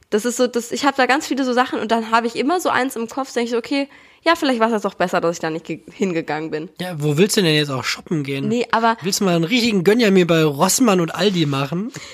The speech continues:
Speaker 1: Ich sag doch, wenn grad nicht Lockdown ist. Aber ich weiß nicht, ob du das verstehst, was ich meine. Oder auch beispielsweise, so das Navi hat zwei verschiedene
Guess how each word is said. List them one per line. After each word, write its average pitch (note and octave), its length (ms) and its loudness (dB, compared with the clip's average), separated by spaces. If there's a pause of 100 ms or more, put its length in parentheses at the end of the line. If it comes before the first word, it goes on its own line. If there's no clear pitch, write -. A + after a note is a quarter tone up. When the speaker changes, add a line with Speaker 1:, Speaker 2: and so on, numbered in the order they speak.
(140)
Speaker 1:
Ich B3 140 -2
sag A#3 220 2
doch, A3+ 100 0
wenn G#3+ 140 0
grad G3+ 180 2
nicht G3+ 160 0
Lockdown F3+ 400 0
ist. E3 180 -6 (440)
Aber G#3 300 0 (220)
ich A3+ 160 -6
weiß C4 200 2
nicht, D#4 160 -4
ob A#3 80 -8
du A3+ 80 -10
das A3+ 160 -8
verstehst, B3+ 380 -4
was A#3 100 -4
ich - 120 -10
meine. A#3 260 2
Oder G#3 240 2
auch C4+ 180 2 (260)
beispielsweise, B3 680 2
so G#3 80 -4
das G#3+ 200 -4
Navi D4 460 2
hat B3 240 -4
zwei A3 280 2
verschiedene A3 800 -2